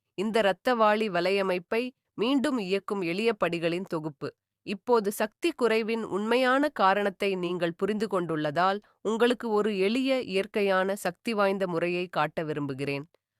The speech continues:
ஒரு சிறிய ரிட்டுவல், இது உங்கள் முழு நாளையையும் மாற்றக்கூடியது,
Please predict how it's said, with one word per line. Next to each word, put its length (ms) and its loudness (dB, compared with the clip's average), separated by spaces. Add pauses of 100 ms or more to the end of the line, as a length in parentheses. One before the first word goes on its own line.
(120)
ஒரு 220 0
சிறிய 360 0
ரிட்டுவல், 480 -2 (240)
இது 300 -2
உங்கள் 340 0
முழு 280 2
நாளையையும் 720 2
மாற்றக்கூடியது, 800 -2